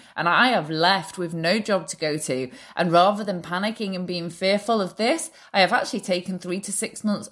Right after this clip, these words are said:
off while I have done a little bit of work on myself to bring myself back to my full power because I've been diminished by somebody or something. So I do believe that sometimes having that,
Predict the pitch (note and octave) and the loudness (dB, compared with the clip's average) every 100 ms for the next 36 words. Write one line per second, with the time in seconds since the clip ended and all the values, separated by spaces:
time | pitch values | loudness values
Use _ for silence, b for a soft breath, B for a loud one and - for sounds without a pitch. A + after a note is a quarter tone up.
0 | - G#4 D#3 - - - B B B G#3 | -2 2 2 0 -14 -16 B B B 4
1 | A3+ A3 G3 F#3+ - G#3+ B3 A#3+ E3+ E3 | 6 4 2 -2 -6 -2 0 0 0 -2
2 | A#2+ E3 D#3+ E3+ F3 F3+ D#3 D#3 - D3+ | -4 -6 0 0 0 -4 -2 -2 0 0
3 | C#3+ D3+ - F3+ G3+ F3 D#3+ F3 E3 - | 0 -6 -4 -2 0 0 0 2 2 2
4 | - - - D#3+ D#3+ D3+ - D#3+ D#3+ - | -2 -2 -8 -6 -4 -4 -4 -4 -4 2
5 | G#3 F#3+ D#2 - E3 E3+ D#3 D#3+ D3 D3+ | 2 4 0 -4 -6 -4 -4 -4 -4 -4
6 | D3 D#3 F#3 D3+ - C#3+ C#3 - C#3+ C#3 | -4 -2 -2 -4 -6 0 0 0 -4 -4
7 | D3 C#3+ C#3 C#3 - C#3 - G3 G3 B2+ | -4 -2 -2 -2 -4 -6 -6 0 0 0
8 | F#2+ - B B B B B B - A3 | -8 -12 B B B B B B 2 6
9 | A3 A3 G#3 G#3 - G3+ G#3 B3 C#4 A3+ | 6 4 0 -2 -2 -2 -2 -4 -2 -2
10 | F3+ G#3 G3 - D3+ - D#3+ F3 - E3+ | -2 -2 -4 -4 -6 -4 -4 -4 -2 0
11 | D3 D3 E3 E3 F#3+ F3+ D3 - | 0 -2 0 2 2 0 -2 -2